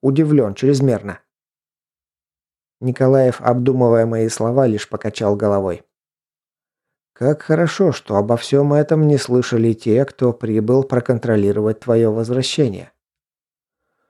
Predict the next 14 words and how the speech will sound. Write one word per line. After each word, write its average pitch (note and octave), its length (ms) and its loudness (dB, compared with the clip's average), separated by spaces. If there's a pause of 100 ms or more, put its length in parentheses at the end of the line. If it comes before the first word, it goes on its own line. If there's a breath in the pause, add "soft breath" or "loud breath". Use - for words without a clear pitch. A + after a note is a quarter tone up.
(260)
«Ну, F#3+ 480 2
я D#3 380 2
не D#3+ 160 2
совсем, C#3 480 -2
так F3 160 -2
скажем, G#2+ 500 -4
авантюрная A#2+ 640 0
личность, G2 640 -8
чтобы B2+ 300 0
рассказывать A2+ 580 -2
всё A#2+ 180 0
это A2 160 -2
при B2+ 140 0
них», A2+ 340 -6